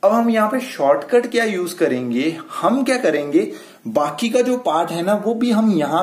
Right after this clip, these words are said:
पे ही कर देंगे, जैसा हमने एक आधे पिछले question में करा था। हम क्या करेंगे, हंड्रेड, अब equal to के उधर क्या आना था, hundred plus profit percent over hundred, right? नीचे वाला हंड्रेड इधर आके multiply होगा, वो मैं सीधा लिख दूंगा।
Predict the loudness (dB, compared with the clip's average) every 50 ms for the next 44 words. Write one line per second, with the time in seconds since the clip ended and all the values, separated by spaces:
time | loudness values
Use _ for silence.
0 | 0 0 -2 -2 0 0 0 0 0 -2 -4 -2 -2 -2 0 0 0 0 0 0
1 | 0 0 0 -2 -2 0 0 2 0 2 2 0 -2 -2 -2 -4 -6 -4 -6 -4
2 | -2 -4 -4 -4 -4 -6 -6 -6 -6 -8 -6 -6 -6 -4 -6 -6 -8 -12 -14 -8
3 | -6 -4 -2 -2 -2 -2 0 0 2 2 2 2 0 0 -2 -4 -10 -16 -20 -20
4 | -20 -12 -6 -4 -2 0 0 0 -2 -4 -8 -14 -10 _ -4 -4 -4 -4 -6 -6
5 | -6 -4 0 2 2 2 2 0 -2 -2 0 0 0 2 2 2 2 2 2 2
6 | 2 2 0 0 0 0 -2 -2 -4 -8 -16 -20 -20 -20 _ -12 -8 -4 -2 0
7 | 0 2 2 2 0 0 0 0 0 0 0 0 0 0 0 2 0 -2 -4 0
8 | 0 0 0 0 -2 -4 -4 -2 -2 0 0 0 -2 -2 -4 -6 -8 -8 -10 -14
9 | -18 -20 -20 _ _ _ _ _ _ _ -2 -2 -2 -2 -4 -8 -16 -20 -20 -20
10 | -20 -14 -6 -2 -2 -2 0 2 4 4 4 4 4 2 2 0 2 2 2 2
11 | 4 4 2 2 2 0 0 0 0 -2 -2 -4 -4 -4 -2 -2 -2 -2 -2 0
12 | 0 0 0 0 -2 -2 -4 -6 -6 -6 -6 -6 -6 -8 -8 -12 -14 -16 -14 -14
13 | -14 -14 -16